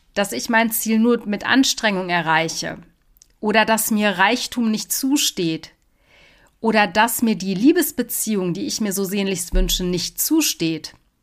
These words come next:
und Gott bewahre, alles zusammen, ja, dass ich kein glückliches Leben führen kann, weil wenn ich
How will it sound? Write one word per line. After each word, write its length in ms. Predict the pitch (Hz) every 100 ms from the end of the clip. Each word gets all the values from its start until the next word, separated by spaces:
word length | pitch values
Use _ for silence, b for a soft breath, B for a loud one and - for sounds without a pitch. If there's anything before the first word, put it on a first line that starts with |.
| _ _ _ _ _ -
und 220 | 202 175
Gott 240 | 233 247
bewahre, 480 | 220 180 208 214 160 - -
alles 500 | 208 294 311 - - -
zusammen, 600 | - 202 202 240 175 147
ja, 160 | 165
dass 160 | 185 180
ich 180 | 202 -
kein 220 | - 202
glückliches 440 | 196 190 185 170
Leben 260 | 233 277 220
führen 260 | - 175 170
kann, 240 | 175 175
weil 140 | 170
wenn 160 | 165 202
ich 180 | 208